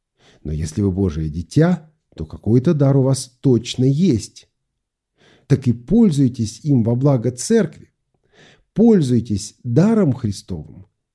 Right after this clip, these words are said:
для тела Христова. Кстати, возможно, у кого-то из вас дар состоит именно в том, чтобы поддерживать служение по страницам Библии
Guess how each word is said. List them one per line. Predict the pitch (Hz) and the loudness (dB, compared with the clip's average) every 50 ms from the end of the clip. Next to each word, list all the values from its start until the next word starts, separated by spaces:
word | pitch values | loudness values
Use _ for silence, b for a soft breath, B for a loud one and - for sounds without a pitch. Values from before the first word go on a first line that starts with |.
| _ - | _ -10
для | - 101 110 120 120 113 110 - | -2 0 2 4 4 4 2 -2
тела | - - - - - 175 165 123 107 95 | -6 -10 -4 0 4 4 4 4 2 -2
Христова. | - - 92 82 - - - 57 50 - - _ _ _ _ _ _ _ _ _ b b b b b b b b b b - | -6 -8 -12 -14 -14 -14 -16 -18 -18 -18 -20 _ _ _ _ _ _ _ _ _ b b b b b b b b b b -20
Кстати, | - - - 175 185 175 151 151 | -12 -2 2 2 2 4 4 2
возможно, | 131 120 123 113 123 139 170 175 165 135 135 139 | 2 2 0 0 2 2 2 2 0 0 0 0
у | 123 117 104 | 0 0 -2
кого-то | - 117 127 160 175 160 147 | -2 -2 -2 0 -2 0 0
из | 131 120 104 | -2 -2 -2
вас | 120 139 127 - - - _ - | -2 -2 -2 -4 -6 -14 _ -12
дар | 113 107 104 123 151 170 165 143 110 92 - _ _ _ _ | -10 -4 0 2 2 4 4 2 0 -2 -6 _ _ _ _
состоит | - - 98 - 123 123 120 120 120 | -14 -10 -4 0 0 0 2 2 0
именно | 110 107 98 98 101 | 0 0 0 0 -2
в | 101 - - | -4 -6 -8
том, | _ - 196 208 185 123 - - - _ _ | _ -2 0 0 0 0 -2 -6 -14 _ _
чтобы | - - - 147 131 131 127 120 117 120 - - _ | -8 -4 0 2 4 4 4 4 2 -2 -8 -8 _
поддерживать | - 131 127 117 110 110 127 160 165 143 113 120 113 104 101 95 | -2 0 0 -2 -2 0 2 2 2 2 2 0 -2 -2 -2 -6
служение | - - 110 113 107 117 135 127 120 117 110 | -8 -8 -6 -4 0 0 2 2 2 2 0
по | 98 - 104 | 0 -4 -10
страницам | - - 113 113 113 110 101 - - 110 120 | -10 -6 -4 -4 -2 -4 -4 -4 -4 -4 -2
Библии | 131 156 160 139 135 123 113 110 B | -2 0 0 2 2 2 2 0 B